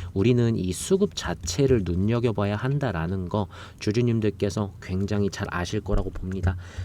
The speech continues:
그래서 제가 우선 저희 텔레그램 방부터 말씀을 드릴 거예요. 어, 예전부터 운영을 해왔어서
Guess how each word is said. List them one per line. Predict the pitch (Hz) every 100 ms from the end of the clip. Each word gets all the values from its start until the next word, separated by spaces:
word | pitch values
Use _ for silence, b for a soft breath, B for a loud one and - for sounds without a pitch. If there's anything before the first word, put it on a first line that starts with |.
| -
그래서 | 127 151
제가 | 135 113 131
우선 | 107 123 117 117 110
저희 | 92 92
텔레그램 | 156 185 196 170 151
방부터 | - 98 107 131 - - 113 95
말씀을 | 87 - 104 95
드릴 | 104 113 107
거예요. | 101 92 104 110 B B B -
어, | 190
예전부터 | 185 208 196 214 196 196 - 131
운영을 | 101 135 147 135
해왔어서 | 214 185 82 - - 147 120 156 135